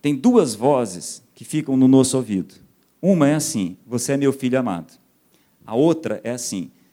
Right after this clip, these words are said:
"Se és filho de Deus." Nós sabemos de onde vêm as duas vozes.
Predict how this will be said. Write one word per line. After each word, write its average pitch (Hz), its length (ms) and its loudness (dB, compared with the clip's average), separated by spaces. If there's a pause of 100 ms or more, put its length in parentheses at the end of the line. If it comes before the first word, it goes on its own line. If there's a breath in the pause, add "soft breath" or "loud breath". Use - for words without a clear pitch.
(140 soft breath)
"Se - 500 -6
és 87 600 -4
filho 92 500 -8
de 117 140 -6
Deus." 127 600 -2 (1500)
Nós 107 160 -6
sabemos 190 380 -4
de 117 60 -2
onde 113 200 -4
vêm 107 140 -8
as 98 120 -10
duas 165 240 -8
vozes. - 480 -14